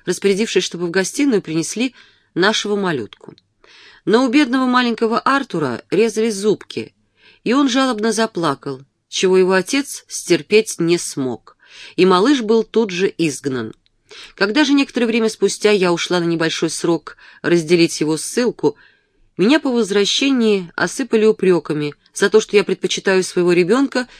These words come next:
своему мужу, который возлежал на диване в той же позе,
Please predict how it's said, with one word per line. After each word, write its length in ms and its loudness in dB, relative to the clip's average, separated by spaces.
своему 520 2
мужу, 440 0
который 340 2
возлежал 400 0
на 140 2
диване 420 0
в 80 -18
той 200 0
же 120 -6
позе, 440 -4